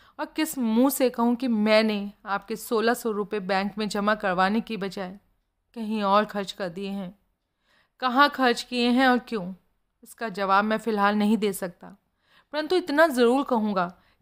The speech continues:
कि ये काम करके मैं किसी पाप या बदनीयत का भागी नहीं बना। मुझे एक ऐसी हस्ती के लिए रकम खर्च करनी पड़ी है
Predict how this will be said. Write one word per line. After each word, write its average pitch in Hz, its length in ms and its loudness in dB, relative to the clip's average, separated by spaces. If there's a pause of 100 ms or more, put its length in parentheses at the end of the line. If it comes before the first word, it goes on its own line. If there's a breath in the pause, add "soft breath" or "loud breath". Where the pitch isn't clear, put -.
कि 269 80 -10
ये 254 340 0
काम 240 300 2
करके 240 300 -2
मैं 285 160 -2
किसी 269 260 -2
पाप 214 420 0
या 269 100 2
बदनीयत 214 500 0
का 285 120 -2
भागी 214 380 0
नहीं 302 180 0
बना। 220 320 2 (800)
मुझे 240 220 -2
एक 240 140 -2
ऐसी 220 280 0
हस्ती 214 360 -4
के 240 120 -6
लिए 226 180 -2
रकम 208 360 0
खर्च 226 260 -4
करनी 208 260 -6
पड़ी 202 240 -6
है 220 180 -8